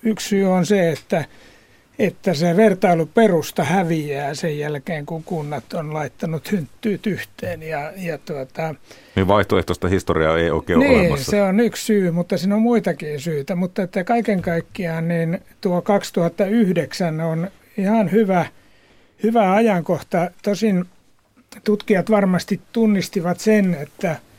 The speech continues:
Speaker 1: se oli myöskin semmoinen mielenkiintoinen ajankohta, paras-uudistuksen alku –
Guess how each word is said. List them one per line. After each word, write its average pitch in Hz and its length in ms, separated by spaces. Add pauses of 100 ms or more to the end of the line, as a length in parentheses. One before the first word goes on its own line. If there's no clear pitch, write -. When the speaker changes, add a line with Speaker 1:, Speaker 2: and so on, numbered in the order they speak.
(340)
Speaker 1:
se - 160
oli 175 140
myöskin 190 400
semmoinen 175 260
mielenkiintoinen 175 880
ajankohta, 160 800 (420)
paras-uudistuksen 165 1500 (420)
alku – 190 640